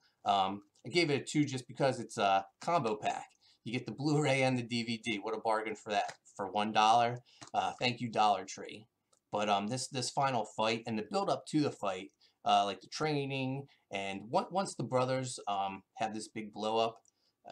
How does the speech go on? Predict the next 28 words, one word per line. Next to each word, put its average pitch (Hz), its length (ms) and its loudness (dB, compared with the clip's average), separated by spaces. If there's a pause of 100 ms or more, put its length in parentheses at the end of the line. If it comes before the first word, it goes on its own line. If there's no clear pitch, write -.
you 107 200 -4
know, 98 100 -2
the, 104 240 -4 (100)
the 123 80 -4
movie 123 300 -4
really 107 260 -2
becomes 98 360 -10
gripping. 92 460 -10 (320)
But 104 120 -12
that 104 200 -4
final, 117 320 0 (300)
final 143 220 4
fight 104 340 -6
scene, 92 320 -14
man, 92 380 -6
is, 95 260 -10
uh, 90 320 -4 (180)
is 101 200 -10
awesome, 101 580 0 (500)
and, 95 340 -8
uh, 90 180 0
that's 104 260 -6
when 113 160 -2
the 101 80 -2
story 101 340 -4
really 95 280 -8
comes 95 260 -8
together. 92 560 -8